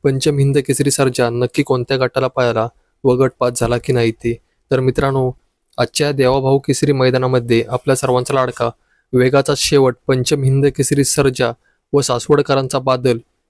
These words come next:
गट क्रमांक तेवीस मध्ये तास क्रमांक सहा मधून पाहिले. मित्रांनो, आजच्या ह्या देवाभाऊ केसरी मैदानामध्ये आपल्या सर्वांच्या लाडक्या वेगाचा शेवट पंचम हिंद केसरी सर्जाने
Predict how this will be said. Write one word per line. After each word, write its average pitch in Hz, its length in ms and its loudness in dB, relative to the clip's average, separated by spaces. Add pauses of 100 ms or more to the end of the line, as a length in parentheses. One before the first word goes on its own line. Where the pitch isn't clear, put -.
गट 135 300 2
क्रमांक 139 360 0
तेवीस 135 520 2
मध्ये 127 260 2 (100)
तास 131 200 -2
क्रमांक 131 500 -2 (480)
सहा 135 200 0
मधून 135 300 0
पाहिले. 120 360 2
मित्रांनो, 131 560 0 (460)
आजच्या 135 360 0
ह्या 131 200 0 (320)
देवाभाऊ 135 420 2
केसरी 143 300 0
मैदानामध्ये 127 720 2
आपल्या 131 260 -2
सर्वांच्या 127 440 -2
लाडक्या 120 380 -4 (400)
वेगाचा 135 420 4
शेवट 135 380 2 (160)
पंचम 135 360 0
हिंद 135 180 2
केसरी 139 360 -2
सर्जाने 123 520 -2